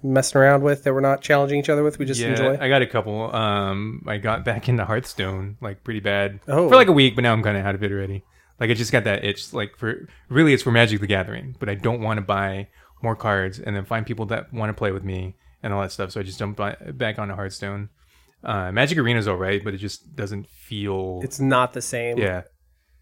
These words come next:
Speaker 1: It's like,
Speaker 2: Um,
Speaker 1: it's like the Doctor Pepper of Magic.
Speaker 2: <laughs> Yeah. It's the Diet Doctor Pepper of Magic. Um, so playing that new expansion's coming out, like, in August, and, like,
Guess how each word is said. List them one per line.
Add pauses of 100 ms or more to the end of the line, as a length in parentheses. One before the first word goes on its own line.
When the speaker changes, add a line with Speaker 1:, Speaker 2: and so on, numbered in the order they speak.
(420)
Speaker 1:
It's
like,
Speaker 2:
Um,
Speaker 1:
it's
like
the
Doctor
Pepper
of
Magic. (200)
Speaker 2:
<laughs>
Yeah. (1040)
It's
the
Diet
Doctor
Pepper
of
Magic. (680)
Um,
so
playing
that
new
expansion's
coming
out, (140)
like,
in
August,
and,
like,